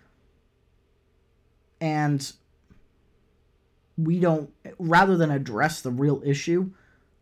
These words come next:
we unfortunately want to say, "Well, we'll just make marijuana legal, and then people will do it and, uh, won't get arrested for it."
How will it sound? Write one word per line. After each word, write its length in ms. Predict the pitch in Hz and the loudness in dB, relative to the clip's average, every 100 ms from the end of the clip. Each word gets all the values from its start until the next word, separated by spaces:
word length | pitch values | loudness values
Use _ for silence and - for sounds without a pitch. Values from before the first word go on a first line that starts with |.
| _ _ _ | _ _ _
we 140 | 151 143 | 0 0
unfortunately 680 | 131 127 202 233 147 135 | 0 -2 -2 -2 -4 -4
want 300 | 127 135 135 | -4 -4 -4
to 60 | 135 | -6
say, 200 | - 135 | -6 -2
"Well, 220 | 151 185 | 2 2
we'll 140 | 170 | 2
just 220 | 160 156 160 | 2 2 2
make 200 | 151 147 | 0 2
marijuana 480 | 143 139 139 127 | 0 2 0 0
legal, 420 | 143 240 175 156 147 | 2 4 4 0 0
and 140 | 143 | 0
then 120 | 143 | 0
people 260 | 135 165 160 | 0 0 0
will 140 | 147 | -2
do 260 | 139 196 156 | 2 2 4
it 140 | 147 143 | 0 -4
and, 360 | 139 139 139 | -4 -2 -2
uh, 260 | 139 127 123 120 - _ - | -4 -4 -6 -10 -20 _ -2
won't 180 | 147 | 0
get 100 | 143 | 0
arrested 400 | 127 139 147 - | 0 -2 -4 -8
for 240 | - 87 | -12 -12
it." 40 | 87 | -12